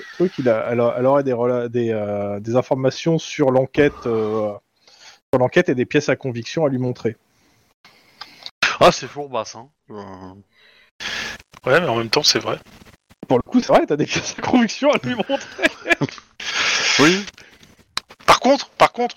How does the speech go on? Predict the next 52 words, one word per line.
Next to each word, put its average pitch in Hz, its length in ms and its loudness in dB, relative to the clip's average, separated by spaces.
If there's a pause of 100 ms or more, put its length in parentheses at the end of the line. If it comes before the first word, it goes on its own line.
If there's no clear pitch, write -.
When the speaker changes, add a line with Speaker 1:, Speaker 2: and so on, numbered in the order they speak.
Speaker 3:
une 143 80 -14
f-, - 160 -14
une 156 100 -2
fois 196 180 4
qu'il 156 200 -2
est 139 40 6
arrêté, 139 720 2
euh, 117 800 -8
rien 151 160 2
ne 147 60 -2
Speaker 1:
Et, 147 40 -2
Speaker 3:
nous 151 80 -2
Speaker 1:
et 127 60 -2
Speaker 3:
empêche 165 300 2
Speaker 1:
après, 277 40 -2
Speaker 3:
de 254 40 -2
Speaker 1:
il - 0 -
Speaker 3:
le - 60 -2
Speaker 1:
demande 190 60 -8
de 180 60 -10
Speaker 3:
balader 156 400 4
sur - 160 -8
Speaker 1:
sortir 170 160 0
du 156 60 -16
Speaker 3:
quelques 156 160 -6
Speaker 1:
bureau 156 160 -2
Speaker 3:
étages 208 280 2
Speaker 1:
parce - 0 -
que 151 60 -8 (120)
Speaker 3:
avant 160 120 -8
Speaker 1:
il 160 80 -2
a, 170 80 2
Speaker 3:
de 165 60 -10
Speaker 1:
il 165 40 -8
a 156 40 -8
le - 80 -8
Speaker 3:
l'emmener. 156 140 -2
Speaker 1:
capitaine 185 520 -2
du 147 100 -14
cops - 360 -2
à 147 100 2
appeler, 190 320 -4 (320)
ainsi 185 340 2
que 202 100 2
<laughs> - 200 -4
plusieurs 233 320 2
personnes 233 800 -2 (340)
de, 190 160 2
de 175 120 -2
gradés 196 420 -2
pour, 190 500 -4
pour 165 260 -6